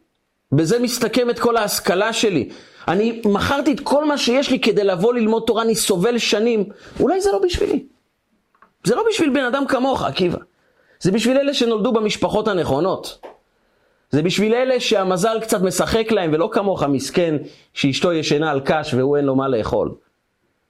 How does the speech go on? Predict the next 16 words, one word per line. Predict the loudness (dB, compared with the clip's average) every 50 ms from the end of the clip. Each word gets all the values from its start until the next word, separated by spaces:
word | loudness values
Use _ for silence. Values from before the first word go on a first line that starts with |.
| _ _ -20 -20 -20 -20 -20 _ _
תראה | -2 0 0 2
איך | 0 0
הרבנים | 0 0 0 0 0 0 0 0
מתייחסים | 0 0 -2 -2 0 0 0 0 0
אליך. | 2 0 0 -2 -2 -6 -8 -8 _ _ _ _ _ _ _ _ _ _ _ _ _ -2 0
הם | 2 2
לא | 2 2
ליטפו | 0 0 0 0 2 2 2
אותך, | 0 0 -2 0 0
לא | 0 0
אמרו | 2 0 0 0
לך | 0 -2 -4 -2
שום | 0 0 2 2
דבר | 2 0 0 0 0 0 -2 -4 -2
כ-, | 0 0 0 2 0 0 0 -2 -4 -8 -16 -20 _ _ _ _ _ _ _ _ -6 -2
כמו, | 0 2 2 2 2 2 2 2 2 0 0 -2 -4 -12